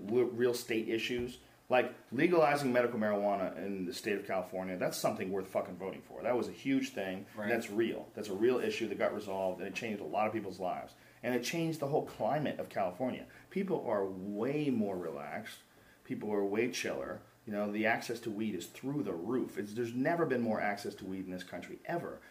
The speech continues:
Speaker 1: than right now. That's a real issue that was resolved by voting. So it's almost like state voting, voting on state issues like that, where you can actually pick the issue. Like, that's real shit. That's real. Local politics seem to be real.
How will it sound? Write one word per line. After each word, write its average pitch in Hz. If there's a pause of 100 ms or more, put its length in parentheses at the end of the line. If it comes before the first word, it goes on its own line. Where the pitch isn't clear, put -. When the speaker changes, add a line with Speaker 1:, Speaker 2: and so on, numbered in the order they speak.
Speaker 1:
than 92
right 85
now. - (540)
That's 208
a 160
real 123
issue 127
that 104
was 101
resolved 95 (200)
by 98
voting. 110 (320)
So 156
it's 147
almost 220
like 135
state -
voting, 117
voting 113
on 104
state -
issues 123
like 120
that, 123
where 214
you -
can 92
actually 208
pick -
the -
issue. 113 (300)
Like, 120
that's 202
real 127
shit. - (320)
That's 147
real. 113 (500)
Local 147
politics 113
seem 107
to -
be 85
real. 87